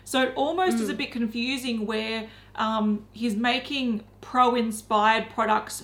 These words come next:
Speaker 1: for consumers. And again, there'll be people
Speaker 2: Yeah.
Speaker 1: in the comments that are like, "This is for pros." Most pros don't get their makeup from Sephora. If this was sold in pro makeup stores where you get a discount for being a pro,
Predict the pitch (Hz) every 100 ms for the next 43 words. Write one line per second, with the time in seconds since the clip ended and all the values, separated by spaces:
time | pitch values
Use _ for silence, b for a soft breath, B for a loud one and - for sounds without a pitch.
0 | - - 220 214 214 202 190 214 214 339
1 | 427 427 B B B - 240 240 247 233
2 | 214 240 254 254 214 208 254 226 226 226
3 | 220 214 220 220 214 214 - 403 415 427
4 | 415 370 359 359 381 381 370 277 240 -
5 | B B B - 330 370 370 - 302 302
6 | 302 277 269 262 247 240 226 233 226 233
7 | 220 - 220 196 214 208 262 269 269 269
8 | 269 - 294 294 269 - 262 247 214 214
9 | - 233 240 233 226 226 220 - - 214
10 | 226 247 240 220 214 220 202 220 214 -
11 | 233 226 - 202 208 214 214 220 - 220
12 | 226 254 302